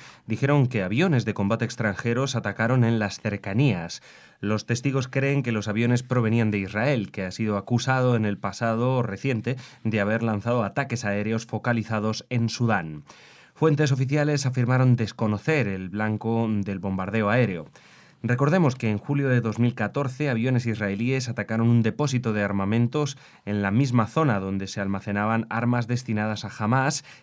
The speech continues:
y antes, en octubre de dos mil doce, se produjo una misteriosa explosión en una planta de armas en la capital, Jartum, donde murieron cuatro personas.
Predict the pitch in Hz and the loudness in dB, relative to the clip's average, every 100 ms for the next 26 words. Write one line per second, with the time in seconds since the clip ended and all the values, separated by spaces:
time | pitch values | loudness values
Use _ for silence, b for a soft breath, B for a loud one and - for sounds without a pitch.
0 | B 104 156 127 143 160 107 95 - 143 | B 0 0 2 -2 -2 -2 -4 -2 0
1 | 123 104 98 104 131 113 113 135 131 B | 2 0 0 0 2 2 -2 -4 -8 B
2 | B - 147 139 131 139 139 123 127 127 | B -4 -2 0 0 2 4 6 6 4
3 | 127 120 156 147 123 - 117 104 131 131 | 0 0 0 0 -2 -2 -6 -2 0 2
4 | 113 120 120 - 135 131 123 104 101 107 | 4 4 2 2 0 2 2 0 0 0
5 | 110 104 110 98 92 98 101 147 120 - | 0 -2 -4 -6 -6 -6 -2 0 0 -2
6 | - - 151 113 92 B B B 98 98 | -8 2 4 4 2 B B B -4 -2
7 | 101 98 98 110 123 123 123 120 117 120 | 0 0 0 0 2 0 0 -2 0 -2
8 | 110 98 - 101 85 87 | -4 -4 -2 -2 -4 -10